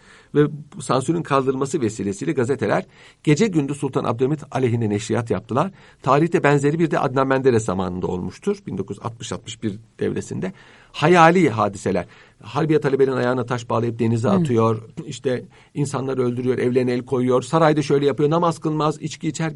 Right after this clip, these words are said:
Speaker 1: Çok enteresan, yani gülünç şeylerle
Speaker 2: Peki başka bir gazeteyle ya da başka
Speaker 1: yapamadılar.
Speaker 2: gazetelerle
Speaker 1: Sultanahmet'in artık o gücü kalmadı. Güç tamamen İttihat ve Terakki'ye geçti. Ee, söz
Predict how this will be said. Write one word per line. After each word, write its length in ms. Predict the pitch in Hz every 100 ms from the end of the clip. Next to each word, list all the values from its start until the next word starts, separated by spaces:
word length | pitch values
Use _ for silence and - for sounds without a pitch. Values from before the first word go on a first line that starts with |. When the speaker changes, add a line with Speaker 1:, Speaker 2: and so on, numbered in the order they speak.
| -
Speaker 1:
Çok 260 | - - -
enteresan, 760 | 180 180 170 165 - 196 214 - _ _ -
yani 260 | 147 151 113 - - -
gülünç 400 | 170 190 233 -
şeylerle 500 | 160 143 131 120 190
Speaker 2:
Peki 120 | 254
başka 280 | 262 - 392
bir 180 | 359 226
gazeteyle 480 | 247 262 247 240
ya 320 | 240 202 202 196
da 60 |
başka 120 | 185 208
Speaker 1:
yapamadılar. 360 | 196 220 208
Speaker 2:
gazetelerle 560 | 202 202 196 185 180 180
Speaker 1:
Sultanahmet'in 420 | 165 165 165 160
artık 360 | 156 151 165 -
o 120 | 151
gücü 220 | 139 196
kalmadı. 380 | 165 127 104 101
Güç 220 | 139 147
tamamen 360 | 185 151 135 185
İttihat 340 | - 143 120
ve 80 | 113
Terakki'ye 440 | 120 104 - 104
geçti. 400 | 101 107 - 233 - - - - - -
Ee, 220 | - 113
söz 320 | 113 156 143